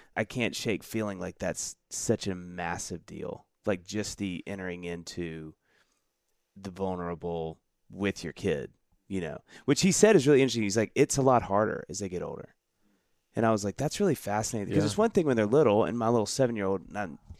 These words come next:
Speaker 1: too harsh or I do whatever, and I have to go, "Hey, buddy." But, you know, when you're looking at your fifteen-year-old dude and there's a little bit of the dad posturing, and you want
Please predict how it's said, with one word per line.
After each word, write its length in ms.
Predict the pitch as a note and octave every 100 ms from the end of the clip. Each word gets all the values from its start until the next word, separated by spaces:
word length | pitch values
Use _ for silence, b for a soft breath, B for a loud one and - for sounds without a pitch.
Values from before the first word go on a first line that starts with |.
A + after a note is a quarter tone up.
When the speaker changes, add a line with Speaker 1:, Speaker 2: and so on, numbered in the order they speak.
| b b -
Speaker 1:
too 140 | C3
harsh 480 | G2 G#2 G#2+ A#2 A#2
or 80 | G2
I 140 | F#2 - - -
do 140 | A2+
whatever, 460 | F#2+ F#2+ A#2 G2+ F#2
and 120 | F#2
I 60 | F#2
have 80 | -
to 80 |
go, 120 | - E2+
"Hey, 160 | A2
buddy." 240 | G2 G2 -
But, 220 | A#2+ F#2
you 80 | G3+
know, 140 | E3 B2
when 120 | B2+
you're 100 | F3
looking 260 | D#3+ C#3 A#2
at 80 |
your 100 | D2+
fifteen-year-old 680 | G2+ A#2+ - A2 G2+ F2+ F2
dude 460 | A2 B2 F2+ F2 - b b b b b b -
and 80 | A2
there's 140 | G2+
a 60 | G2+
little 220 | A2 G#2+
bit 180 | G#2 G2
of 80 |
the 80 | F2+
dad 460 | D#2+ G2+ G#2+ A#2 -
posturing, 720 | - G2 F#2+ - G2 G2 G#2
and 120 | F#2+
you 100 | G2+
want 180 | G2+